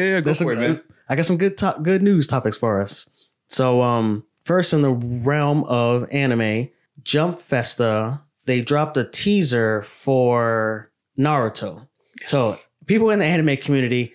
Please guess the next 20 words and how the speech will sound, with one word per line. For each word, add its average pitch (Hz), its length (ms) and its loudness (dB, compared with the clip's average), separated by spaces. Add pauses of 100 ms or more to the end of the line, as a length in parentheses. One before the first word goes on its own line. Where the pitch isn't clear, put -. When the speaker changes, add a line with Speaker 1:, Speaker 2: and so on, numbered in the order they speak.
(140)
Speaker 2:
they 135 120 2
dropped 160 260 0
this 156 300 -2 (160)
real 170 320 0
cryptic, 202 520 -2
vague 160 360 0
ass 165 300 0
tweet 151 480 0
about, 120 880 0
um, 113 340 0
oh, 113 400 0 (480)
Naruto 131 760 0 (100)
is - 80 -10
coming 139 260 0
back 156 240 0
in 131 80 0
a 113 60 -4
big 135 180 0
way. 151 560 0 (300)
Um, 110 480 -2